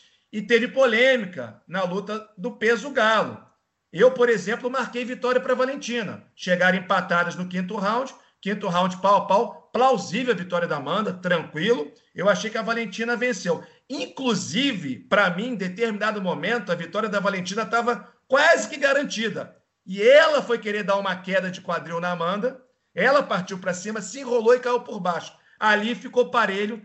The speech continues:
dando margem pra vitória pra qualquer uma. Talvez se a Valentina não tivesse feito isso,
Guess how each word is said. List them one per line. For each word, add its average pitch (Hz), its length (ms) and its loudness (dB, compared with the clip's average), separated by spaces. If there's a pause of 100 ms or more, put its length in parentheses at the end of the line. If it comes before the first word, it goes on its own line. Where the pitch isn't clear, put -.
(120)
dando 214 300 -2
margem 196 400 0
pra 202 180 -6
vitória 185 460 -2
pra 196 160 -4
qualquer 202 380 -6
uma. 185 420 -4 (160)
Talvez 196 380 2
se 220 80 -2
a - 20 0
Valentina 190 560 0
não 190 100 -2
tivesse 180 420 0
feito 175 300 -10
isso, 190 460 -8